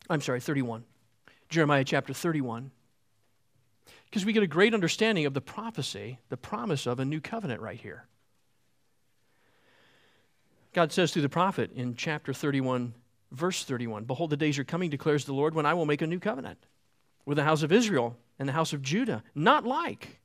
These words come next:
the covenant that I made with their fathers on the day that I took them by the hand to bring them out of the land of Egypt, my covenant that they broke, though I was their husband, declares the Lord." So you see there he's referring back to the law,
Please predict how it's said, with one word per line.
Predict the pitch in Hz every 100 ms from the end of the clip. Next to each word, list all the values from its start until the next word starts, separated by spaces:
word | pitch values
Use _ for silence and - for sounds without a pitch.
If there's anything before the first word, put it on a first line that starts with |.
| _ _ _ _ _ _
the | - 147
covenant | 180 156 143
that | 135
I | 131
made | 135 135
with | 127 120
their | 120
fathers | 135 175 170 135
on | 123
the |
day | 120 131
that | 120
I | 117
took | - 160
them | - 127 113
by | 131 151
the | 131
hand | 123 175 147
to | 135
bring | 123 143
them | 131 123
out | 131 135
of |
the | 131
land | 127 123 120
of | 117
Egypt, | 226 196 123 104 - - - -
my | 143
covenant | 143 175 156 135
that | 127 127
they | 120
broke, | 120 160 208 180 110 - _ _ _ _
though | 147 143
I | 143 147
was | 143 123
their | 123
husband, | 117 208 170 135 110
declares | 120 127 120 117
the | 123
Lord." | 135 214 208 - _ _ _ _ -
So | -
you | 156 151
see | -
there | 196 170
he's | 170
referring | 151 139 175 143
back | 147 151
to | 151
the | 127
law, | 120 123 202 220 117 101 156